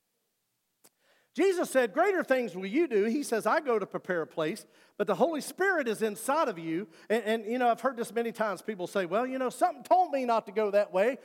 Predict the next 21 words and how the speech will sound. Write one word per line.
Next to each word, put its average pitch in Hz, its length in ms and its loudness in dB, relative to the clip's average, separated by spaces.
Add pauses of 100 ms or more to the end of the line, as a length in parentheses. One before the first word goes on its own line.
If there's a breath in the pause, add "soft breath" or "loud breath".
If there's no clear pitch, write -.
(200 loud breath)
or 208 80 0
"Something 311 320 -2
told 339 260 2
me 269 140 -2
to 226 100 -6
do 220 180 -2
this," 220 300 0
or 202 60 -8
"Something 320 260 0
told 262 220 0
me." 208 80 -4 (240 loud breath)
That 339 260 4
something, 311 760 0 (240 loud breath)
give 403 180 4
it 359 100 4
a 294 80 4
name. 302 440 2
It's 254 180 0
the 269 160 4
Holy 370 380 4
Ghost. 302 800 0